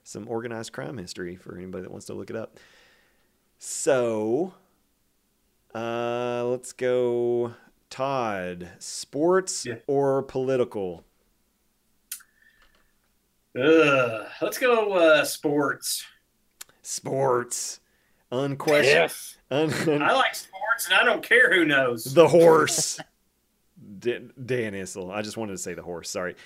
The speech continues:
Speaker 1: Uh, Alan, sports. Who's the unquestionable number one leader of all, uh, uh, in the clubhouse for sports?
Speaker 3: From Kentucky.
Speaker 1: Yes.
Speaker 3: George Blanda.
Speaker 1: <laughs>
Speaker 3: Boom.
Speaker 2: He said it.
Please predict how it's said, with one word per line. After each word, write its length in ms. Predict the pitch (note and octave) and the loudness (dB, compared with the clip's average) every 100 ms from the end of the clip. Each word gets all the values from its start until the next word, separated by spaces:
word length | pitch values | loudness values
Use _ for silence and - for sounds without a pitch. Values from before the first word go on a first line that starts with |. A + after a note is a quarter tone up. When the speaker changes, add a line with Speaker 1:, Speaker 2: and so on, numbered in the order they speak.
| - | -14
Speaker 1:
Uh, 360 | - A#2 A2+ A2 | -6 -4 -4 -4
Alan, 380 | C3 C3 C3 G#2+ | -4 -4 -4 -6
sports. 480 | F#2+ - C3 A2+ - | -10 -4 -2 0 -2
Who's 240 | A#2+ A#2+ A2 | -6 -6 -4
the 160 | A2 | -4
unquestionable 960 | A2+ A2 A2 - A2 A2 G#2+ G#2+ G2+ G2+ | -4 -6 -6 -2 -2 -2 -6 -8 -8 -8
number 340 | G2+ G2+ G2 | -6 -8 -6
one 640 | F#2 G2 G2 F#2+ F#2 F2+ - | -6 -6 -6 -8 -8 -12 -14
leader 580 | G#2 G2 G2 G2 F#2 F2+ | -12 -8 -6 -6 -6 -8
of 120 | F2+ | -8
all, 240 | E2 F#2 - | -10 -12 -12
uh, 200 | F2+ E2 - | -12 -12 -10
uh, 160 | F2 E2 | -10 -10
in 100 | F2+ | -12
the 60 | F2+ | -12
clubhouse 540 | F#2 E2+ D#2+ D#2+ - _ _ _ - - - _ _ _ _ | -10 -10 -10 -14 -18 _ _ _ -20 -20 -20 _ _ _ _
for 100 | - | -16
sports? 320 | - - E2+ | -16 -10 -2
Speaker 3:
From 300 | G2+ B2+ D#3 | 2 4 2
Kentucky. 560 | D3 D3+ D#3 D3 - D#2+ | -2 0 4 4 4 -10
Speaker 1:
Yes. 380 | F#2+ E2 - - _ _ _ _ _ _ _ _ _ _ _ - | -8 -8 -10 -20 _ _ _ _ _ _ _ _ _ _ _ -18
Speaker 3:
George 420 | G2+ A2+ A#2+ A2 | -4 0 0 2
Blanda. 500 | A#2 A2 F#2+ E2+ E2 - - | 2 2 2 -2 -4 -4 -6
Speaker 1:
<laughs> 220 | - B2+ - | -6 -4 4
Speaker 3:
Boom. 440 | F3 E3+ D3+ G#2+ - - E3 C#3+ - C#3+ - - - _ _ _ - - - - - | 6 6 2 -6 -14 -16 -12 -12 -14 -18 -20 -20 -20 _ _ _ -20 -20 -20 -16 -6
Speaker 2:
He 120 | E3+ | -4
said 260 | - A#3 A3 | 0 2 2
it. 180 | - | -2